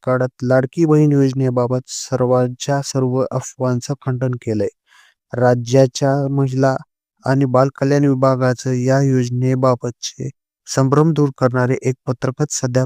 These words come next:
प्रसिद्ध करण्यात आलंय. तर लाडकी बहीण योजनेचे कुठलेच निकष बदलण्यात आलेले नाहीयेत, असे स्पष्टीकरण आदिती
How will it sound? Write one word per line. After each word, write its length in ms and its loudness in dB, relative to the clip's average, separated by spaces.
प्रसिद्ध 440 -4
करण्यात 360 -4
आलंय. 260 -2
तर 200 0
लाडकी 420 0
बहीण 280 -2
योजनेचे 560 -4
कुठलेच 420 -4
निकष 420 -4
बदलण्यात 540 -4
आलेले 380 -4
नाहीयेत, 680 -4
असे 200 -2
स्पष्टीकरण 680 -6
आदिती 380 -6